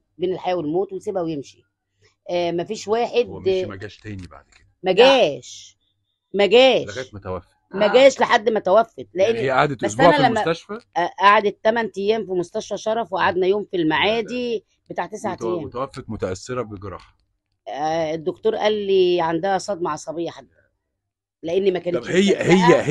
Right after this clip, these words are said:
Speaker 2: هي ما قالتش حاجة وهي على سرير المرض؟
Speaker 1: يا
Speaker 2: ما قالتش
Speaker 1: أستاذ
Speaker 2: حاجة؟
Speaker 1: تامر، كل اللي كان هاممها أول ما دخلت عليها منهارة،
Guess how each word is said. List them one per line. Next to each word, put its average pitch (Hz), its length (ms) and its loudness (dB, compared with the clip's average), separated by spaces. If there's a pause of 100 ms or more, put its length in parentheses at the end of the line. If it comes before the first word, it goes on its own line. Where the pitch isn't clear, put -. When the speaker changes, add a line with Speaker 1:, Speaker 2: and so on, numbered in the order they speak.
(140)
Speaker 2:
هي 151 40 10
ما 117 140 -2
قالتش 131 340 0
حاجة 131 440 0
وهي 120 360 0
على 92 580 2
سرير 107 340 -6
المرض؟ 123 480 0
Speaker 1:
يا 117 80 -6
Speaker 2:
ما 117 80 -2
قالتش 127 160 0
Speaker 1:
أستاذ 107 140 -14
Speaker 2:
حاجة؟ 117 100 -6
Speaker 1:
تامر، 214 340 -6
كل 254 340 -4
اللي 190 180 -6
كان 226 200 -4
هاممها 214 340 0
أول 233 280 0
ما 185 80 0
دخلت 202 440 -4
عليها 196 580 -2 (420)
منهارة، 233 680 0